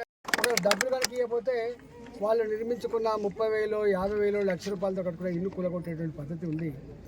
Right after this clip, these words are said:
నిన్న, నిన్న ఇక్కడ హుడా వాళ్ళు వచ్చి, "ఇది ఇక్కడ దాకా మాదే వస్తుందని" చెప్పి వాడు మార్కింగ్ చేసిపోతాడు. ఇక రెవెన్యూ వాళ్ళు వచ్చేమో, "మేము, మేము సువర్ణ నాడు రాబోతున్నాం, ఒక వంద ఇళ్ళైనా కూలి, కూలగొడతామని" చెప్పి వచ్చిందంటే,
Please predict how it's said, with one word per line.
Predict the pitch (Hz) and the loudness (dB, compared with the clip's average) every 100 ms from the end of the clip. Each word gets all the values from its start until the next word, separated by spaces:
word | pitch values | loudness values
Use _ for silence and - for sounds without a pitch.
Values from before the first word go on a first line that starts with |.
| - - - 139 | -16 -14 -8 0
నిన్న, | 165 208 220 185 190 - - - - - - - - | 2 4 4 2 -2 -10 -14 -14 -14 -14 -14 -8 0
నిన్న | 170 214 | 4 6
ఇక్కడ | 208 196 - 196 196 196 - - - | 4 4 4 4 4 0 -6 -10 0
హుడా | 196 220 | 6 8
వాళ్ళు | 220 214 208 | 8 6 4
వచ్చి, | - 208 | 0 -2
"ఇది | 202 190 180 170 | -2 0 -2 -2
ఇక్కడ | 175 | 0
దాకా | 202 208 202 | 4 4 4
మాదే | 196 190 196 | 2 2 2
వస్తుందని" | 190 190 180 | 0 -2 -2
చెప్పి | 180 | -2
వాడు | 151 165 185 | -2 0 0
మార్కింగ్ | 190 175 196 | 0 -2 -4
చేసిపోతాడు. | 196 180 196 170 127 113 - - - - - - 190 | -4 -4 -8 -8 -8 -12 -14 -16 -16 -16 -16 -10 0
ఇక | 220 | 4
రెవెన్యూ | 214 220 240 240 | 6 6 8 8
వాళ్ళు | 226 | 6
వచ్చేమో, | 214 220 226 233 220 226 - 202 196 190 | 6 4 6 6 4 0 -6 -8 -4 2
"మేము, | 220 226 214 208 | 4 4 4 2
మేము | 214 214 208 196 180 - - - - | 2 2 -2 -4 -8 -14 -16 -14 -6
సువర్ణ | - 196 220 226 | 0 4 6 6
నాడు | 220 | 6
రాబోతున్నాం, | 208 202 214 208 208 226 240 - - - - | 6 4 2 0 -2 -2 -6 -12 -14 -14 2
ఒక | 214 | 4
వంద | 190 202 226 | 6 4 6
ఇళ్ళైనా | 240 233 233 226 | 8 8 6 4
కూలి, | 208 208 190 185 | 0 -2 -4 -6
కూలగొడతామని" | 196 202 196 180 185 170 | -2 0 0 0 -2 -2
చెప్పి | 175 185 | -4 -4
వచ్చిందంటే, | 170 165 185 180 170 196 165 | -2 -2 -2 -2 -2 -2 -2